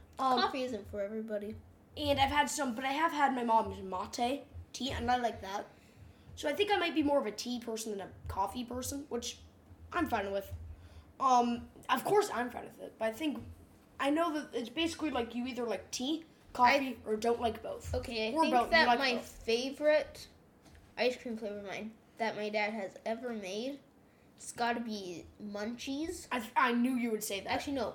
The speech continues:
Speaker 2: peanut butter Munchies. So, peanut butter Munchies.
Speaker 1: I never heard of
Speaker 2: It
Speaker 1: this.
Speaker 2: has a peanut butter based ice cream.
Speaker 1: Yes.
Speaker 2: And then it has, um,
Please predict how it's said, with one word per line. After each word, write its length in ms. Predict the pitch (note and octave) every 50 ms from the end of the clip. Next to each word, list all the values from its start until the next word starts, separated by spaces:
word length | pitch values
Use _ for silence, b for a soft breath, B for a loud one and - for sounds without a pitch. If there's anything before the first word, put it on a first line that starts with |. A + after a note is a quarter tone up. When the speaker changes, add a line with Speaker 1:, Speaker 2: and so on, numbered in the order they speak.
| - - -
Speaker 2:
peanut 380 | - F4 F#4 F#4 C4 - -
butter 240 | G#3+ G#3 - - G3 G3
Munchies. 460 | - - - - - - A3 A3+ - - - B B B B B B B B B B -
So, 220 | - C4+ A#3+ - - - - _ -
peanut 300 | - D#4+ F4+ G#4 D#4 -
butter 200 | A#3 A#3 A3+ G3+ G#3
Munchies. 520 | F#3+ F#3+ G3 G#3 - - G3+ G#3 B3 B3 -
Speaker 1:
I 80 | G#3+ A#3
never 200 | B3+ B3+ B3 B3
heard 80 | A3+ A#3
of 80 | G#3+
Speaker 2:
It 60 | - C4 C4
Speaker 1:
this. 100 | A#3 -
Speaker 2:
has 180 | C#4+ C#4 C#4 -
a 140 | G#3+ G#3+ - -
peanut 380 | - - - D#4+ E4+ D#4 - -
butter 220 | D#4 C#4 C4+ B3+
based 400 | A#3 A#3 A3+ G#3+ A3 A3 - - -
ice 300 | G#3+ G3+ G3+ A3 - -
cream. 260 | - - D4 D4+ E4+ G#4+ A4 - -
Speaker 1:
Yes. 560 | - - - - - - - - - - - - - - - - - - -
Speaker 2:
And 160 | - A#3 B3
then 140 | B3+ B3 B3+
it 160 | A#3+ G3 - - -
has, 320 | A#3+ A#3 A3 G#3 G#3+ G#3+ -
um, 260 | - G3 G3 G#3